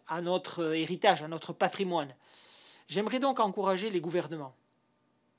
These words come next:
alors, je ne sais pas ce qui se passe dans d'autres pays, mais chez moi, l'enseignement de l'histoire n'est-, n'était pas obligatoire. Je n'ai pas appris l'histoire. Comme j'étais bon élève, on me poussait vers les maths et les sciences,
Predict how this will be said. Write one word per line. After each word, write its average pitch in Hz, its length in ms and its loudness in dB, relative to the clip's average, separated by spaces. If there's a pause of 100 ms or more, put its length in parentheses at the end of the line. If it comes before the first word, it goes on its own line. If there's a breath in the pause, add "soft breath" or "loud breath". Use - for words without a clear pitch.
(720 loud breath)
alors, 175 180 2
je 180 80 -2
ne 202 60 -2
sais 240 80 -2
pas 269 120 4
ce 277 60 -4
qui 202 100 -8
se 208 100 -4
passe 208 140 2
dans 170 120 -4
d'autres 170 300 -4
pays, 170 440 2 (280 loud breath)
mais 170 100 -4
chez 185 160 2
moi, 196 200 4
l'enseignement 202 500 0
de 180 80 2
l'histoire 202 400 0
n'est-, 180 160 -4 (100)
n'était 175 220 -2
pas 185 120 2
obligatoire. 147 600 -4 (160 soft breath)
Je 220 120 -4
n'ai 285 180 0
pas 208 140 6
appris 175 240 0
l'histoire. 156 540 -6 (1080 soft breath)
Comme 247 200 4
j'étais 208 300 0
bon 175 280 0
élève, 180 460 2 (160)
on 180 100 -2
me 180 120 2
poussait 202 340 -4
vers 170 160 -2
les 165 140 -2
maths 202 560 4
et 165 180 -2
les 160 140 -2
sciences, 208 640 0